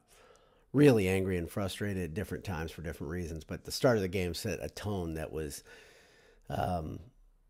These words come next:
to me, almost unfathomable, because,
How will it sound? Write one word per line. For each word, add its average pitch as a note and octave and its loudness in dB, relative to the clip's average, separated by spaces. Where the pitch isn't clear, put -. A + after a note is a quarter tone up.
to C3 8
me, D3 12
almost D3 10
unfathomable, A2+ 2
because, G#2+ 0